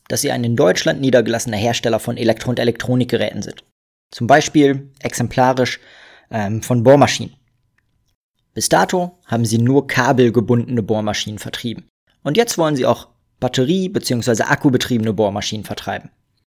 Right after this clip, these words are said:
Diese strategische Entscheidung ist bereits gefallen. Jetzt können Sie natürlich agieren, machen und tun und die E-P-R-verantwortlichen Personen nach getaner Arbeit vor vollendete Tatsachen stellen. Oder aber Sie involvieren die Kollegen direkt.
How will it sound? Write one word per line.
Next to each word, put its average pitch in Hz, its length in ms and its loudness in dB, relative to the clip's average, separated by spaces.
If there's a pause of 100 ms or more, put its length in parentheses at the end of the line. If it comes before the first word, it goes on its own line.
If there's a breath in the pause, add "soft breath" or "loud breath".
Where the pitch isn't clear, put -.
(140)
Diese 214 160 0
strategische 185 520 2
Entscheidung 208 420 0
ist - 80 -4
bereits - 260 -4
gefallen. 95 400 -4 (1040)
Jetzt - 160 -6
können 302 140 0
Sie 302 60 0
natürlich 127 400 0
agieren, 147 580 0
machen 147 360 0
und 113 200 -4
tun 196 340 -2 (260 loud breath)
und 131 140 -2
die 135 100 -2
E-P-R-verantwortlichen 139 1000 -2
Personen 135 420 -2
nach 120 160 -2
getaner 143 480 0
Arbeit 143 320 0
vor 123 160 0
vollendete 123 480 -2
Tatsachen 110 440 -4
stellen. - 280 -10 (840)
Oder 135 340 4
aber 190 320 0 (320 soft breath)
Sie 160 160 -2
involvieren 165 540 0
die 175 80 -2
Kollegen 175 380 2
direkt. 170 440 0